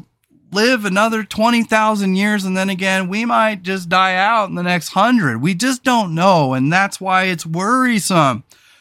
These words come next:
when we deny climate change, when we have politicians trying to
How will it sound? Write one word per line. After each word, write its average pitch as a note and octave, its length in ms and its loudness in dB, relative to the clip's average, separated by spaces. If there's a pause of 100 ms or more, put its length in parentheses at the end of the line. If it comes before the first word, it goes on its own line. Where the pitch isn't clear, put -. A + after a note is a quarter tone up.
(120)
when F3+ 320 2
we F#3 160 0
deny E3 720 2
climate D#3+ 640 0
change, A2+ 460 -6
when D3 280 2
we E3 140 0
have E3+ 400 0
politicians E3 880 -2
trying D#3 360 2
to D3+ 380 0